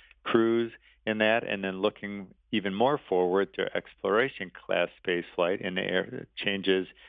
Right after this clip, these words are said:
in the fluids that are appropriate, fluid balance in astronauts a long time off the planet, which are also appropriate for heart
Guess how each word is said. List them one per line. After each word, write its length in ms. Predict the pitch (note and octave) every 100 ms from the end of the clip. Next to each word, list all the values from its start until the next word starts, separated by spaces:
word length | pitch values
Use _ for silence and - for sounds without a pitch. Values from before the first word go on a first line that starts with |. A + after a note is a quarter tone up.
| - _ -
in 140 | F2
the 80 | E2+ -
fluids 380 | B2+ C3+ C3 A#2+ A2+ - _ _
that 420 | - F#2 F2+ F2+ -
are 200 | F2+ E2
appropriate, 720 | D#2+ - G2 - G2+ G2 F2+ -
fluid 300 | G#2+ G2+ F#2+ - _ _
balance 520 | - F#2+ F#2+ G#2+ A2 -
in 400 | - G2 G2 F#2+ - -
astronauts 600 | F#2+ F#2+ - G2 G2+ -
a 80 | F2
long 360 | F2 F#2 G2
time 280 | F#2+ G2+ F#2+
off 180 | G2 F#2
the 80 | -
planet, 440 | - G2+ G#2 A#2+ B2+
which 240 | - F2
are 140 | F2 E2 -
also 420 | F2+ F2 - F#2+
appropriate 600 | F#2+ G#2 G2 - G#2 G2+ -
for 180 | F#2
heart 200 | E2 F#2